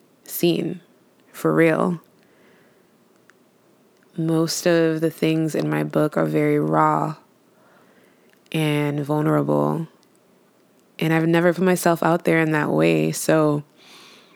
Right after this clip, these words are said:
it was really, really humbling and scary, especially since, um, a lot of the times that I've sold my book is in person. I do best with that. So,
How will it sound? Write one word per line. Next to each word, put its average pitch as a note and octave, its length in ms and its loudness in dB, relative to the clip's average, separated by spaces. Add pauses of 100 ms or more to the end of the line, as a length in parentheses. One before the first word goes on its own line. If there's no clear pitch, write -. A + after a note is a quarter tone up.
(340)
it E3 140 2
was E3+ 520 0 (440)
really, F3 340 2
really G#3+ 200 4
humbling E3+ 720 2
and D#3+ 160 -2
scary, D#3+ 920 0 (720)
especially E3+ 480 0
since, D#3+ 560 0
um, D3+ 500 0 (880)
a F3 80 6
lot E3 220 6
of E3 160 2
the D#3 440 2 (1500)
times D#3 440 0
that D#3 100 2
I've D3+ 420 0
sold D#3+ 360 -2
my D3+ 160 0
book D3 360 -2
is D3 340 -4
in D#3 180 -2
person. - 640 -6 (760)
I D#3 120 0
do D#3 240 0
best D#3 480 0
with D3 200 -2
that. - 300 -2
So, D3+ 560 2